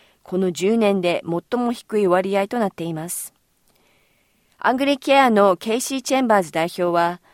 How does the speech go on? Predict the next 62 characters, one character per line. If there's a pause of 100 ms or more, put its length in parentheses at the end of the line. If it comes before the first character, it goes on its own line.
(360)
最
も
支
援
を
必
要
と
し
て
い
る
人
た
ち
に (340)
十
分
な
雇
用
の
機
会
が
生
ま
れ
て
い
な
い
と
し、 (680)
福
祉
支
援
の
拡
充
な
ど
を
含
む (300)
早
急
な
改
革
が
必
要
だ
と
訴
え
て
い
ま
す。